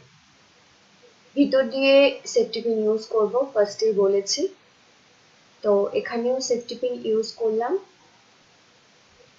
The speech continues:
ব্রাইডালে যেই একটাই শাড়ি dropping, এটা নয়, আরো অনেক ধরনের শাড়ি dropping আছে, তোমাদেরকে একটা একটা করে আমি share করব, নিশ্চয়ই share করব। But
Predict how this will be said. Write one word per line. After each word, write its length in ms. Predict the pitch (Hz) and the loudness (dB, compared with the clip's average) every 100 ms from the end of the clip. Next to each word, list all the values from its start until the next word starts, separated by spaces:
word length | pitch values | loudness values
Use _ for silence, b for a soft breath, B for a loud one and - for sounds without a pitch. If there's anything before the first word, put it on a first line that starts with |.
| b b _ | b b _
ব্রাইডালে 520 | 202 247 233 226 277 294 | 6 8 10 8 6 4
যেই 460 | 294 302 302 285 | 2 2 2 2
একটাই 540 | 240 226 - - 277 294 | 6 6 4 6 6 8
শাড়ি 300 | 294 233 254 | 6 6 6
dropping, 480 | 254 247 247 269 269 | 4 4 4 0 0
এটা 260 | 226 240 226 | -2 0 2
নয়, 360 | 214 208 247 - | 4 4 4 4
আরো 220 | 220 202 | 4 4
অনেক 380 | - 226 254 269 | 2 -2 -2 4
ধরনের 580 | 233 208 262 233 240 262 | 4 4 0 0 -2 -2
শাড়ি 280 | 262 208 | 0 2
dropping 380 | 208 214 214 226 | 2 0 -2 -4
আছে, 340 | 208 202 - 320 B B - | -4 -4 -6 -10 B B -4
তোমাদেরকে 440 | 214 214 226 240 | 0 2 4 6
একটা 260 | 220 - 214 | 6 4 -6
একটা 180 | - | -6
করে 200 | 220 226 | -2 0
আমি 160 | 220 226 | 2 2
share 340 | - 214 208 | 2 4 4
করব, 280 | 214 214 202 | 4 0 2
নিশ্চয়ই 480 | 226 214 208 - 262 | 0 -2 -2 -2 0
share 280 | 262 240 233 | 0 0 0
করব। 420 | 240 247 240 403 415 B _ | 2 2 4 0 0 B _
But 100 | 220 | 0